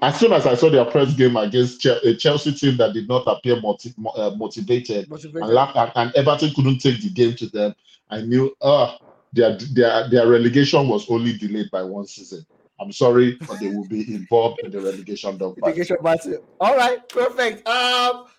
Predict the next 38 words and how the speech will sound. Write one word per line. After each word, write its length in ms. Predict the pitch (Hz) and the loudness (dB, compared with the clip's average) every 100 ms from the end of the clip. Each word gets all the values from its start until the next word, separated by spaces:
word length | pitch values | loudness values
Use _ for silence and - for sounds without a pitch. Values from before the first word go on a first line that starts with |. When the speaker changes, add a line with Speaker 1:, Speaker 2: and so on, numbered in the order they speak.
| - | -6
Speaker 2:
Lion, 280 | 214 254 233 | -2 0 2
I'm 140 | 226 | 2
gonna 160 | 294 254 | 0 0
come 220 | 233 214 | 0 -4
to 120 | 196 | -6
you 160 | 202 214 | -8 -6
for 160 | 180 170 | -4 -2
this 300 | 185 196 185 | -2 -4 -6
one. 460 | 165 156 156 156 _ | -4 -2 -2 -6 _
Arsenal 460 | 196 226 247 226 175 | -4 -4 -2 -2 -2
versus 420 | 175 175 156 156 | -4 -6 -10 -8
Leicester 320 | 160 165 170 | -6 -6 -8
City. 520 | 165 151 - 143 139 - _ _ 151 | -16 -18 -18 -18 -18 -20 _ _ -8
Uh, 200 | 160 160 | -6 -4
we 100 | 170 | -4
had 160 | 185 185 | -4 -4
a 60 | |
little 200 | 160 160 | -6 -8
bit 200 | 156 156 | -10 -10
of 140 | 139 - | -12 -10
sniper, 280 | 147 131 | -12 -8
s-, 480 | 139 135 143 135 - - 139 | -10 -12 _ -20 -20 -20 -20
snippet 340 | 165 175 170 160 | -12 -4 -4 -4
to 140 | 143 | -10
it 100 | 143 | -12
when 100 | 156 147 | -10 -10
I 80 | |
told 240 | 135 147 139 | -10 -12 -12
you 220 | 135 131 _ _ _ | -16 -16 _ _ _
Gabriel 280 | 151 143 147 | -10 -8 -10
Martinelli 340 | 147 151 156 | -10 -8 -6
was 240 | 147 139 - | -6 -8 -6
turning 360 | 156 147 147 | -6 -6 -10
for 140 | 135 131 | -12 -8
Fofana 500 | 147 147 147 151 - _ - | -6 -6 -6 -8 -10 _ -12
around 300 | 135 147 143 | -8 -6 -4
like, 320 | 135 131 - - | -6 -8 -14 -10
uh, 260 | 135 131 | -8 -8